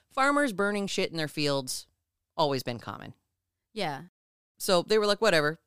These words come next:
Speaker 1: keep on with their walk." And at one point while they're walking, she glanced back towards the fire,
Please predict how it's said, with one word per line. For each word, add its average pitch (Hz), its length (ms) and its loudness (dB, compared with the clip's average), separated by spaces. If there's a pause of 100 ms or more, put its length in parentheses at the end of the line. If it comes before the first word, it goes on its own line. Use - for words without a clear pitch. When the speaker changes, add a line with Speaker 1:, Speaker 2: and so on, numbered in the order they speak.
Speaker 1:
keep 240 200 -4
on 185 160 4
with 160 100 0
their 143 120 0
walk." 117 420 -6 (400)
And - 80 -2
at - 120 -4
one 254 240 2
point 226 280 0
while 151 140 0
they're 147 120 0
walking, 175 520 -2
she - 220 -8
glanced 180 500 -6
back 143 400 -4
towards 151 300 -6
the 143 80 -10
fire, 185 520 -2